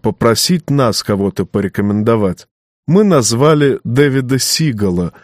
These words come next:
штатного пластического хирурга, который, как и Стаддарт, уже видел подобные случаи. Они согласились. Я позвонил Сигалу и проинформировал его.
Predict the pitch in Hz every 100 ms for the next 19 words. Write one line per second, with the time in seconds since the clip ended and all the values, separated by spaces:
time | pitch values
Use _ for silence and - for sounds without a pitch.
0 | - - - 127 117 117 113 107 - 113
1 | - 123 - 110 - 101 - - 123 165
2 | 135 120 - - - _ 151 151 220 190
3 | 123 117 - 110 - - 180 165 147 143
4 | - - 127 120 196 170 143 104 92 -
5 | 98 101 92 101 101 95 - 101 87 -
6 | 85 78 _ _ _ _ _ _ _ 117
7 | 117 160 - 139 120 131 - - 101 85
8 | - - - _ _ _ _ _ 104 104
9 | 113 107 117 120 113 - - 151 139 135
10 | - 131 113 127 123 110 117 117 131 117
11 | 95 95 90 90 90